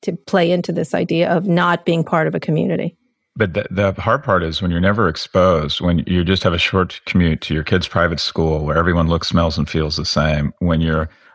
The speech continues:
Speaker 2: online and everyone you're Zooming with looks, smells, and feels the same,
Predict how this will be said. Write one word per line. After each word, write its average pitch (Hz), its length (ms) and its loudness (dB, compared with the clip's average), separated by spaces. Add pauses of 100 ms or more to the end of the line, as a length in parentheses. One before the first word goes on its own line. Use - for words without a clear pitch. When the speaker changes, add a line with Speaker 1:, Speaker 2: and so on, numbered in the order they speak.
Speaker 2:
online 98 520 4
and 85 100 0
everyone 92 340 2
you're 82 120 0
Zooming 82 400 2
with 78 260 -2
looks, 85 220 -2
smells, 87 320 0
and 95 120 -2
feels 80 280 -2
the 76 80 -4
same, 80 500 -2